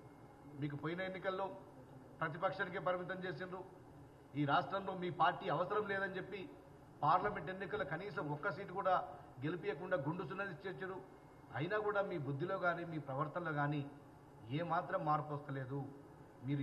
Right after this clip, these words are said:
ఈ విధంగానే ప్రవర్తిస్తే భవిష్యత్తులో మీరు డిపాజిట్ రాకుండా పోతారు. మీరు బీఆర్ఎస్ పార్టీ, బీజేపీ పార్టీ, పార్టీ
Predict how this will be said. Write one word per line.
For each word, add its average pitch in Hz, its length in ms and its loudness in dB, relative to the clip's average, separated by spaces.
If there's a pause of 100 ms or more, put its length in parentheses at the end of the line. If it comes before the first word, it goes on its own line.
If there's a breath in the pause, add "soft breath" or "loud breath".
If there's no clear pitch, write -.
(120)
ఈ 139 60 2
విధంగానే 180 440 2
ప్రవర్తిస్తే 160 480 -4 (720)
భవిష్యత్తులో 196 560 0
మీరు 185 260 -2
డిపాజిట్ 190 480 2
రాకుండా 156 320 0
పోతారు. 143 380 -2 (600)
మీరు 135 160 -2
బీఆర్ఎస్ 165 500 0
పార్టీ, 180 340 4
బీజేపీ 165 500 -2
పార్టీ, 160 300 0 (400)
పార్టీ 151 280 2